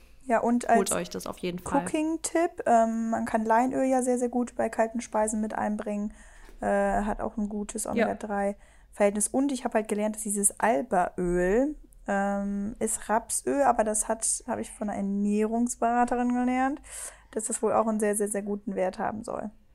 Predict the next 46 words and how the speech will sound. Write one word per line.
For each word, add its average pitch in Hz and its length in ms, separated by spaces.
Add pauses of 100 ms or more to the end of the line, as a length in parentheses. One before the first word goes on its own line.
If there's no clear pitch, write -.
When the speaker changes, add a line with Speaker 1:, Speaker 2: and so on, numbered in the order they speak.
(2250)
Speaker 2:
Das 262 160
hab 285 80
ich 277 80
tatsächlich 262 500
von 214 160
dir, 277 180
aber 220 80
das - 120
erste 240 260
Mal 226 80
in 220 80
deiner 214 160
Story, 220 240
glaub 185 160
ich, 220 120
gesehen. 208 300
Speaker 1:
Mhm. 247 220 (1400)
Und 214 140
ich - 60
Speaker 2:
Hab 214 60
Speaker 1:
hab 220 40
Speaker 2:
ich 220 60
Speaker 1:
halt 208 120
Speaker 2:
ge-, 220 80
hab 220 60
ich 208 100
nicht 247 160
gekannt. 226 380 (140)
Speaker 1:
irgendwie 226 140
Speaker 2:
Also 202 120
Speaker 1:
darauf, 226 180
ich 254 120
auch 381 120
nicht, 262 160
das 226 80
ist 240 40
so 254 60
ein 247 60
schwedisches 320 400
Öl, 277 100
ich - 100
hab 233 80
da 226 100
auch 277 100
drauf 208 260
vertraut, 214 560